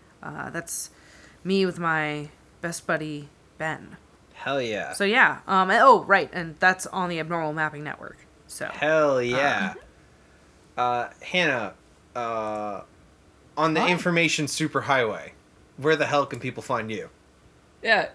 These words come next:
Speaker 3: you can find me at twitter dot com slash Hannah Yolo, H A N N A H Y O L E A U. Um, you can find the completed run of my, uh, former podcast, Do Not Steal, an original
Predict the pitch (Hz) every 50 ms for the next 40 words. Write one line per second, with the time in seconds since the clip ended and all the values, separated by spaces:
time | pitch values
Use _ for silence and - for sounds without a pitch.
0 | - - 202 170 165 208 226 - 311 320 - 294 262 226 214 214 214 220 - -
1 | 190 185 185 175 - - - - - - 170 170 175 185 180 180 - 175 151 151
2 | 165 214 285 - - - - 208 170 170 - - - - 175 175 165 170 170 165
3 | 156 156 165 170 214 - - - 185 185 - 190 180 - 175 175 180 - 175 170
4 | 175 - 175 175 - - 214 226 220 - 226 208 180 175 185 - 180 180 - -
5 | 170 170 170 170 - - 165 - - 156 156 156 165 190 233 269 269 262 262 -
6 | - - - - - - - - - - - 196 190 196 196 190 185 - 196 196
7 | 185 220 220 208 208 - 202 190 190 185 190 185 - 180 185 180 - 196 185 196
8 | 185 170 175 175 175 175 175 - 165 165 - - 160 156 160 165 165 165 175 -
9 | - - 180 175 170 170 170 170 - 175 170 170 180 - 190 180 180 180 - 185
10 | 185 208 226 - - - - 185 170 160 - - - - - 170 165 175 170 -
11 | - 165 156 156 151 156 147 - 156 156